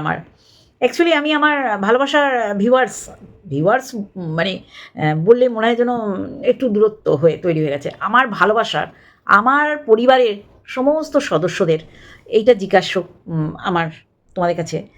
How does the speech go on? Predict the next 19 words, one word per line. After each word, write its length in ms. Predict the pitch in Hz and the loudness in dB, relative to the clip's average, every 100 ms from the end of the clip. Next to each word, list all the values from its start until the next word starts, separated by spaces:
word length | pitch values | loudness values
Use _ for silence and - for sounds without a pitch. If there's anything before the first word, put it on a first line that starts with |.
| - - 170 | -20 -10 0
যে 100 | 196 262 - _ _ _ _ 175 165 | 0 0 -10 _ _ _ _ 0 6
জলনদীপ 420 | 277 349 349 277 | 6 4 0 0
বুড়ি 220 | 214 190 143 - _ _ _ _ _ _ | 0 -2 -4 -16 _ _ _ _ _ _
প্রচুর, 340 | 269 285 349 359 311 | 4 4 2 0 4
প্রচুর 360 | 269 277 339 320 285 - - - 233 | 4 4 -2 -4 -6 -18 -14 0 0
রিকোয়েস্ট 380 | 247 254 240 214 170 | 6 4 4 -4 -4
আসে। 200 | - 160 - _ _ _ _ - _ _ 202 | -4 -8 -10 _ _ _ _ -20 _ _ -4
হ্যাঁ, 180 | 247 - - - _ - | -4 -4 -16 -20 _ -10
তা 80 | - 185 - - - | -6 -4 -6 -8 -6
দিদি 160 | 220 233 175 | 0 2 0
আপনি 140 | - 185 | -2 0
জলনদীপ 320 | 180 190 196 185 | 0 0 -4 -2
বুড়িকে 240 | 185 165 180 | -4 -2 -4
নিয়ে 120 | 170 | -2
কিছু 140 | 165 185 - | -4 -2 -2
বলুন, 160 | 175 - | -4 0
কারণ 180 | 208 202 - _ _ - | 0 0 -10 _ _ 0
ও 20 | 208 208 | 2 2
যেইভাবে, 420 | 214 233 269 277 | 0 0 0 0